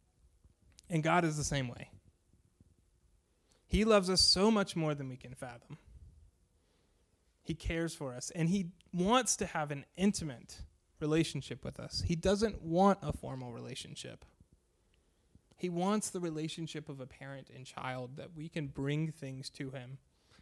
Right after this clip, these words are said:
without fear. He wants us to call him Father. Then again,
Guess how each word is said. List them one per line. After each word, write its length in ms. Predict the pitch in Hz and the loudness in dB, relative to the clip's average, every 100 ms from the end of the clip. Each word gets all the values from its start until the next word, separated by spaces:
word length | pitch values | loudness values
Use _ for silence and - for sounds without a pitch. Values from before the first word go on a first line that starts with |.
| _ _ _ | _ _ _
without 360 | 151 160 175 - | -4 -2 -4 -6
fear. 440 | - 139 123 131 - - _ _ - _ _ _ _ _ _ _ _ _ _ _ _ - _ | -12 -10 -10 -14 -20 -20 _ _ -20 _ _ _ _ _ _ _ _ _ _ _ _ -20 _
He 100 | - | -4
wants 380 | 156 156 175 - | 0 2 2 2
us 160 | 165 - | -2 -4
to 100 | 160 | -8
call 260 | - 135 | -8 -8
him 140 | 139 139 | -8 -10
Father. 400 | 123 113 117 - _ _ _ _ _ _ _ _ _ _ _ _ _ _ _ _ _ _ _ _ _ _ - | -10 -10 -12 -16 _ _ _ _ _ _ _ _ _ _ _ _ _ _ _ _ _ _ _ _ _ _ -10
Then 180 | 175 226 | 2 4
again, 440 | 220 175 147 180 | 6 6 4 2